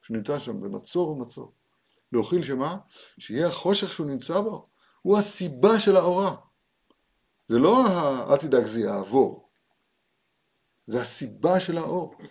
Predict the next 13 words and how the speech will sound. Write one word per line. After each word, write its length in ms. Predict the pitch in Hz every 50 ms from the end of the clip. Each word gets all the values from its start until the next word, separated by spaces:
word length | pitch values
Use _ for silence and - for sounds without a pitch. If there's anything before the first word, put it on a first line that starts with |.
| _ _ _ _ _ _ _ _ _ _ -
"אל 120 | 202 226
תשמחי 600 | 214 - 214 196 - - 175 170 156 - 185 170 165
אויבתי 440 | 160 156 143 131 120 - - 139
לי, 120 | 127 123 120 _ _
כי 80 | - 143
נפלתי, 720 | 139 127 - - 160 156 160 160 156 - - 165 165 170 170 - _ _
קמתי. 380 | - 139 139 143 131 - - _ _ _ _ _ _ _ _ _ _ _ _ _ _ _ -
כי 120 | 147 143
אשב 300 | 123 - - 180 175 160
בחושך, 640 | 156 143 - 156 170 156 160 170 165 156 - - _ _ _ _ _ _ _ _ _ _ _ _ _ _ _ _ _ _ _ _ _ _ _ _ _ _ _ _ _ _
השם 260 | - - - 170 180 160
אור 200 | 175 170 160
לי. 60 | 117